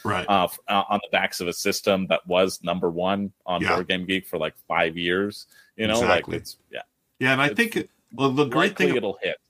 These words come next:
Speaker 1: Yeah, and I think the great thing about it, too, is the fact that, you know, you play it, and if you really get into it, then you've got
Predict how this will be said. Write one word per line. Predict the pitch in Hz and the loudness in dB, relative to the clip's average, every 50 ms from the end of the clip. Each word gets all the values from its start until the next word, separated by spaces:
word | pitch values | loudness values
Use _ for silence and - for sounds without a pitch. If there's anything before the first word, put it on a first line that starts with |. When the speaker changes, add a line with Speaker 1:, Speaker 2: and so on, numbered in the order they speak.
| _ _ _ _ | _ _ _ _
Speaker 1:
Yeah, | 127 131 156 160 156 143 131 107 98 - - _ | 0 2 4 4 6 6 4 4 2 -2 -4 _
and | 139 151 165 | 2 4 4
I | 175 | 4
think | 165 247 220 - | 2 2 0 0
the | 147 | 0
great | 147 143 147 147 147 | 2 2 2 2 2
thing | - 160 | 2 0
about | 151 135 127 120 117 110 | 2 4 4 4 4 2
it, | 90 - - | 0 -2 -4
too, | - - - 143 120 113 107 104 - - | -8 -2 2 4 4 6 6 4 4 2
is | 110 110 107 101 95 - | 2 2 2 2 0 -4
the | - - | -6 -10
fact | - - - 123 117 110 - | -10 0 0 2 2 2 2
that, | - 107 104 - - _ _ _ _ _ _ | 0 0 0 0 -6 _ _ _ _ _ _
you | 117 113 110 | 0 2 4
know, | 113 | 4
you | 113 110 110 | 4 2 2
play | - - 196 202 185 147 127 | 0 0 2 4 4 4 2
it, | 113 - _ | 0 0 _
and | 123 123 127 | 2 2 2
if | 127 120 - | 2 0 2
you | 131 123 | 2 2
really | 120 131 170 202 202 185 180 151 123 | 2 4 2 4 4 4 4 2 2
get | 110 - 139 127 120 - | 2 2 2 2 2 2
into | 120 127 139 143 123 107 101 | 0 0 2 4 4 4 4
it, | 101 - - _ | 4 0 0 _
then | 120 113 110 110 110 107 | 2 2 2 2 -2 -4
you've | - 143 208 233 220 | -2 0 0 0 2
got | - 151 139 127 120 - | 2 2 4 2 2 -2